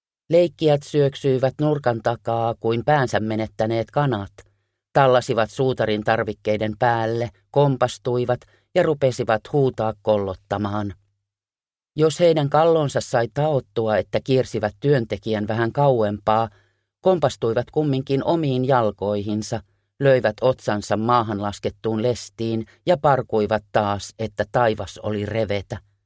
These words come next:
Ja aina jotakin tarpeellista oli unohtunut tupaan sieltä haettavaksi. Joten nurkassa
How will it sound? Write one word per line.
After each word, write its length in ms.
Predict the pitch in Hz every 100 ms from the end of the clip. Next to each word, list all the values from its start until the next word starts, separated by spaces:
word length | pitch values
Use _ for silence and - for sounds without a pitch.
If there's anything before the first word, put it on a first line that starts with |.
| _ _ _ _ _ _ _ _ _
Ja 140 | 147 139
aina 240 | 170 175
jotakin 480 | 165 147 139 143 143
tarpeellista 840 | 160 170 143 117 107 110 - 113
oli 240 | 110 113 104
unohtunut 640 | 147 143 117 - 110 107 -
tupaan 500 | 165 151 110 104 98
sieltä 440 | - 135 104 101 101
haettavaksi. 960 | 113 107 95 - 107 101 - - 110 _ _ _ _ _ _ _ _ _ -
Joten 360 | 143 143 135
nurkassa 640 | 151 165 151 135 - -